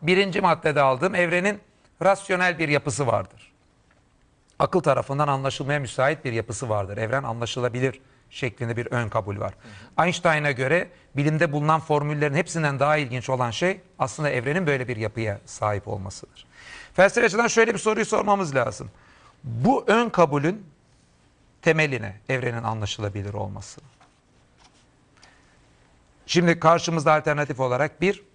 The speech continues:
felsefedeki dev fikirlere baksak işte tek tanrı inancı ortaya çıkıyor. Kur'an da bunu ortaya koyuyor.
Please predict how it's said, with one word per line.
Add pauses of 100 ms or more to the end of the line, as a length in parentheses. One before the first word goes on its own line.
(1200)
felsefedeki (120)
dev
fikirlere
baksak
işte
tek
tanrı
inancı (400)
ortaya
çıkıyor.
Kur'an
da
bunu
ortaya
koyuyor.